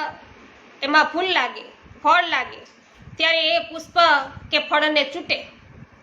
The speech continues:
તો એ જ પ્રકારે જે જીવ શ્રી ગુસાઈજીના શરણે આવે, સૌથી પહેલા તો એવા પ્રસંગો એને સંભળાવે કે જે સાંભળતાથી જ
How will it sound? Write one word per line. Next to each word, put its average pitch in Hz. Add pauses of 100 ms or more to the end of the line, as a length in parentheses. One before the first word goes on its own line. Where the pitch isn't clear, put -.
(460)
તો 311
એ 330
જ 403
પ્રકારે 320 (100)
જે 302
જીવ 339
શ્રી 320
ગુસાઈજીના 302
શરણે 294
આવે, 311 (680)
સૌથી 320
પહેલા 320
તો 311 (420)
એવા 349
પ્રસંગો 311 (200)
એને 294
સંભળાવે 302 (600)
કે 302
જે 302
સાંભળતાથી 302
જ -